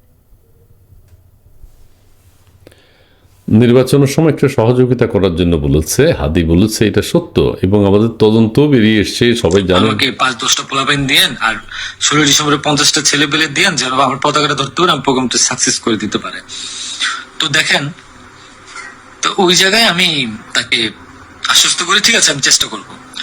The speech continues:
Speaker 2: তো পরের দিন আমি যাই, পরের দিন, আহ, আর মাঝখানে একটা কথা বলি, আহ, আমার এর পরের দিনই দুবাই যাওয়ার কথা ছিল, যেহেতু আমার দুবাইয়ের মাল্টিপল গোল্ডেন ভিসা আছে, ভিসা আছে,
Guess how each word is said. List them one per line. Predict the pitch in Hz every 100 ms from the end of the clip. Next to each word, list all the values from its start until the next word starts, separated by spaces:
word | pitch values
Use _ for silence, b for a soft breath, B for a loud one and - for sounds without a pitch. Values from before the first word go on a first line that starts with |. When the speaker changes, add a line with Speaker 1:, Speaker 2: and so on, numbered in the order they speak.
| B B
Speaker 2:
তো | 214
পরের | 226 226
দিন | 202 214
আমি | 208 202
যাই, | 190 180 175
পরের | 185 175
দিন, | 175 196
আহ, | 185 143
আর | - 165 165 202 151
মাঝখানে | 156 - 165
একটা | 160
কথা | 151 139
বলি, | 131 127 - - B B B B B
আহ, | - 131 131 123 123 - - - - - -
আমার | 175 180 202 202
এর | 190 - 156
পরের | 190 185
দিনই | 165 185
দুবাই | 180 139 151 147
যাওয়ার | 135 131
কথা | 113 110
ছিল, | - 110 117 143 - - -
যেহেতু | 143 143
আমার | 139 139 113
দুবাইয়ের | 127 135
মাল্টিপল | 127 127 120 127
গোল্ডেন | 110 120 127 120
ভিসা | 113 120
আছে, | 113 - - 107
ভিসা | 110 -
আছে, | 107 101 -